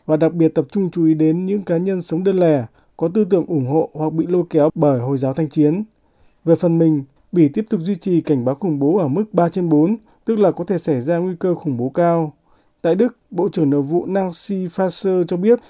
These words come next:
nhóm khủng bố nhận trách nhiệm gây ra vụ khủng bố tại Nga là chi nhánh Afghanistan của tổ chức nhà nước Hồi giáo tự xưng I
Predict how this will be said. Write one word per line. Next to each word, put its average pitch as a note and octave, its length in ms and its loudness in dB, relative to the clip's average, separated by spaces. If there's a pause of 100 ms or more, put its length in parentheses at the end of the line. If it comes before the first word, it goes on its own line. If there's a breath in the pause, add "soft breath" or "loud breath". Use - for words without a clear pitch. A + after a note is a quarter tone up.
(200 soft breath)
nhóm E3+ 140 2
khủng E3 240 0
bố D3 160 4
nhận G3+ 180 -2
trách G#3+ 180 0
nhiệm G3+ 300 0
gây F3 120 0
ra F3 140 0
vụ E3 180 -2
khủng C#3 220 -4
bố B2+ 140 -4
tại E3 160 -4
Nga E3 280 2
là D3+ 140 2
chi F3+ 220 -8
nhánh E3 320 0
Afghanistan F3+ 920 -2
của D#3 100 -2
tổ B2 140 -6
chức G3+ 180 -6
nhà E3 140 0
nước E3 180 -4
Hồi D3 160 -2
giáo B2 180 -4
tự F3+ 160 -6
xưng E3 280 -4
I E3 100 2